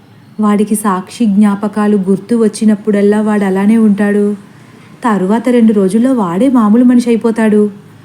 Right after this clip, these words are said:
ఆ రెండు రోజులు వాడిని ఒంటరిగా వదిలేయడం తప్ప మేమేమీ చేయలేము. మరీ బలవంతం పెడితే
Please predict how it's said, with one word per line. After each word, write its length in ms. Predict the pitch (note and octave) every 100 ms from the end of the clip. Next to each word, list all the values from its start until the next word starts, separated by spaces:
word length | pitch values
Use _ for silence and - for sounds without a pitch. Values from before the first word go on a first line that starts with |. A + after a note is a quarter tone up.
| - - A3
ఆ 140 | G#3+
రెండు 320 | G3+ F#3 F#3+
రోజులు 340 | A#3+ A#3 A3+ A#3
వాడిని 340 | A3+ G#3+ A3
ఒంటరిగా 560 | G#3 F#3 E3+ G3+ G#3 A3+
వదిలేయడం 540 | G#3+ G3+ G#3 G#3 G#3+
తప్ప 280 | G#3 G3 G#3 G3+ G3+ - - - - -
మేమేమీ 440 | A3 G#3 F#3+ F#3+ A3 A3
చేయలేము. 640 | F#3+ G#3+ A#3 G#3+ G#3 G3 G3+ - - _ _ -
మరీ 320 | A3+ G3 F#3
బలవంతం 600 | G#3+ A3 G3 G3 A3+ A#3 A3
పెడితే 560 | A3+ G#3+ A3+ A3 G#3+